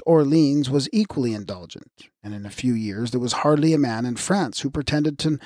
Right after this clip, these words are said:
knowledge and reflection, who did not laugh at all religion. Amidst the almost infinite number of publications from the French presses, there is hardly a dozen to be found whose author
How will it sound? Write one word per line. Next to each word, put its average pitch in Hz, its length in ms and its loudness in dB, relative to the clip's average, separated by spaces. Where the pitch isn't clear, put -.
knowledge 139 720 4
and 143 100 4
reflection, 123 760 -6
who 147 100 2
did 156 140 2
not 165 200 2
laugh 131 400 -6
at 113 80 -6
all 113 200 -4
religion. 139 520 0
Amidst 180 380 2
the 180 120 -2
almost 156 520 0
infinite 180 400 2
number 143 300 4
of 117 120 -4
publications 123 720 0
from 117 140 -8
the 107 80 -8
French 120 360 -6
presses, - 720 -4
there 135 120 2
is 135 100 4
hardly 170 320 2
a 147 40 2
dozen 156 360 2
to 131 80 -2
be 131 100 0
found 101 400 -8
whose 113 160 0
author 113 420 0